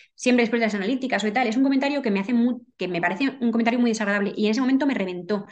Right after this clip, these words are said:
Y es justo después de la epidural en plan de, "Bueno, ¿a que no ha sido para tanto?". Porque te hace sentirte como si fueses gilipollas y en plan de, eh, me pongo ahí a discutir que contigo que sí, que efectivamente me ha dolido un huevo. Es decir, no entiendo ese comentario, me parece muy infantilizador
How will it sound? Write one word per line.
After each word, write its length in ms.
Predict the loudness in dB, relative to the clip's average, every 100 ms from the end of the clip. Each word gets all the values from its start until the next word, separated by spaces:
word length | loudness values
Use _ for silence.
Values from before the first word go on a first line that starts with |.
| -20 -20 -8 2
Y 80 |
es 100 | 2
justo 180 | 2 0
después 140 | 2 2
de 40 |
la 40 |
epidural 240 | 4 4 4
en 60 | 4
plan 160 | 2
de, 80 | 2
"Bueno, 220 | 4 4
¿a 60 | 4
que 80 | 2
no 60 |
ha 40 | 2
sido 140 | 0
para 140 | 0
tanto?". 400 | -2 -4 -6 -10 -16 _ _ _ _ _ _ _ _ -4
Porque 180 | -2
te 80 | 0
hace 120 | 0
sentirte 380 | 2 4 2 2
como 140 | 2 0
si 80 |
fueses 240 | 0 -2 -2
gilipollas 640 | 0 0 2 4 4 2
y 40 | 2
en 80 | 2
plan 160 | 0
de, 200 | -2 -6 -4
eh, 300 | -4 -4 0
me 140 | 0
pongo 140 | 2 2
ahí 160 | 2
a 40 | 0
discutir 340 | 0 -2 -2
que 100 | -2
contigo 320 | 0 2 2
que 120 | -2 -2
sí, 180 | -4
que 120 | -2 -2
efectivamente 440 | -2 -2 0 0
me 80 | 0
ha 40 |
dolido 240 | 0 0 0
un 80 | 0
huevo. 220 | -2 -4
Es 60 |
decir, 200 | -6 -8 -12 -20 -20 _ _ _ _
no 120 | 4
entiendo 200 | 6 6
ese 100 | 4
comentario, 340 | 2 2 2 0
me 40 |
parece 140 | 0 0
muy 100 | 0
infantilizador 760 | 0 -2 -2 -2 -2 -4 -8